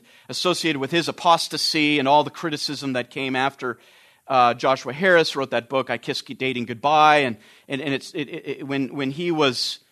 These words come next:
professing to be a believer and a, a leader in the church, he wrote this, these materials. And,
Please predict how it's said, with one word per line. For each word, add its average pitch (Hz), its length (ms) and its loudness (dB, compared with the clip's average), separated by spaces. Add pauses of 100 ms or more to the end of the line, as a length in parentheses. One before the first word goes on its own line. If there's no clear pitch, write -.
(140)
professing 170 440 2
to 147 40 -4
be 147 140 -2
a 139 40 -2
believer 180 440 0
and 151 80 0
a, 143 560 -10
a - 20 -8
leader 165 300 -2
in 151 60 -2
the 131 60 -4
church, 165 420 0
he 123 100 -12
wrote 156 340 -2
this, 120 240 -12
these 135 220 -10
materials. 156 720 0
And, 117 120 -6